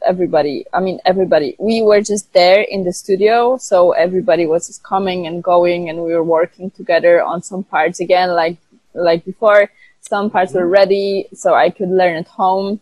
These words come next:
Some parts were just, uh, we were just developing, and I was also, um, um,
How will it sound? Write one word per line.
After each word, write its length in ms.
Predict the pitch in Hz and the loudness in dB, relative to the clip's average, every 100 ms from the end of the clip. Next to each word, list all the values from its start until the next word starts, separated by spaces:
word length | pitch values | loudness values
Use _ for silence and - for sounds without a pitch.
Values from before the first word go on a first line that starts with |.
| _ | _
Some 400 | - - 202 196 | -20 -10 -6 -4
parts 320 | 214 170 180 | 0 0 0
were 160 | 190 160 | -2 -2
just, 400 | 175 160 - - | -2 -8 -8 -4
uh, 240 | 156 - - | -2 -2 0
we 140 | 180 190 | 2 4
were 100 | 180 | 2
just 240 | 170 165 | 0 -4
developing, 680 | 160 175 185 180 - 160 165 | -2 0 2 0 -2 -8 -6
and 180 | 147 156 | -8 -6
I 120 | 165 | -4
was 440 | 165 165 160 - - | -2 -2 -6 -14 -4
also, 640 | 156 185 - 175 170 160 - | -2 -2 -2 0 0 -2 -4
um, 440 | 165 160 147 160 170 _ - - _ _ _ _ _ - | -10 -10 -12 -14 -16 _ -20 -20 _ _ _ _ _ -8
um, 720 | 165 170 170 180 175 - - | -6 -4 -6 -8 -8 -14 -20